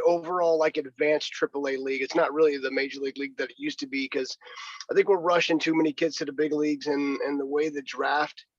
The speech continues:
has changed, um,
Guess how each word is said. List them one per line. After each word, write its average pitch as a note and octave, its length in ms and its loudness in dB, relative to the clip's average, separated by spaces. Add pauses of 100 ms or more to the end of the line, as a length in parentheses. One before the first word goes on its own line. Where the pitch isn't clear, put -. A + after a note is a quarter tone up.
(560)
has D3+ 220 4
changed, D#3+ 920 4 (100)
um, C3+ 560 2